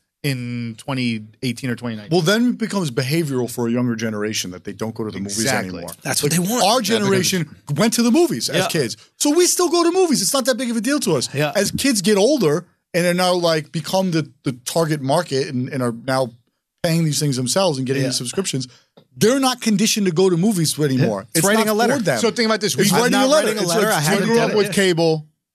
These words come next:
Speaker 1: and we had cable in our house, and then when we left our house and we got our own place, what was the first thing we did? We called the cable company. We got cable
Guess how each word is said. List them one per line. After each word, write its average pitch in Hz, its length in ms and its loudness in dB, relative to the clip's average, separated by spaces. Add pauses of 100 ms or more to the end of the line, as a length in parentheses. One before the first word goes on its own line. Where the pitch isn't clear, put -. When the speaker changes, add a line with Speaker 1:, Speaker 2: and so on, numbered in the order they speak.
Speaker 1:
and 147 300 0
we 147 60 2
had 135 100 0
cable 160 280 2
in 160 60 0
our 151 60 0
house, 139 520 -2
and 123 140 -6
then 123 140 0
when 123 160 -2
we 117 320 -2 (760)
left 151 280 -2
our 143 80 0
house 139 280 -2
and 120 100 -6
we 110 60 -6
got 143 180 0
our 147 100 0
own 139 120 -4
place, 127 480 -4 (640)
what 131 60 -2
was 120 80 -4
the 113 60 -10
first 135 200 -4
thing 135 80 -4
we 120 80 -2
did? 113 100 -4
We 117 80 -2
called 120 240 -2
the - 60 -16
cable 113 240 -4
company. 110 260 -6
We 107 80 -6
got 107 220 -2
cable 92 320 -12